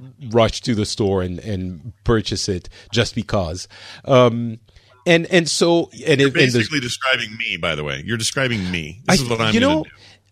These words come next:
Speaker 1: I think there's a lot of, of core gamers who have fallen in love with the Switch.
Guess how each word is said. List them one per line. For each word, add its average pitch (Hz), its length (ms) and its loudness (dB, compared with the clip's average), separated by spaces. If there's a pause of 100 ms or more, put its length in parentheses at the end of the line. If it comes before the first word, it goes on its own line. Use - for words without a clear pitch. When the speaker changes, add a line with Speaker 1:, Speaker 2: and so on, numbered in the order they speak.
(160)
Speaker 1:
I 160 120 6
think - 600 -4 (100)
there's 147 580 4
a 160 80 4
lot 123 600 4
of, 127 340 2
of 117 300 2
core 151 240 0
gamers 120 500 0
who 117 80 -2
have 110 180 0
fallen 170 380 0
in 113 180 -2
love 214 280 0
with 110 140 -2
the 98 100 -2
Switch. - 500 -6